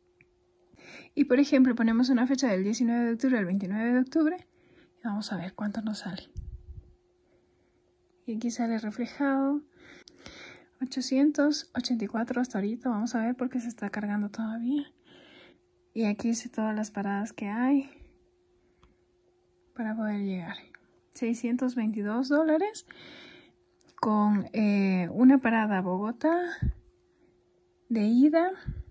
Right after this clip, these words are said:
y de regreso con una parada también en Bogotá.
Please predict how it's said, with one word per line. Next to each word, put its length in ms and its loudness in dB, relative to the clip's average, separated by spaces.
y 440 2
de 180 2
regreso 800 4
con 160 2
una 180 8
parada 320 2
también 440 0
en 120 4
Bogotá. 400 -4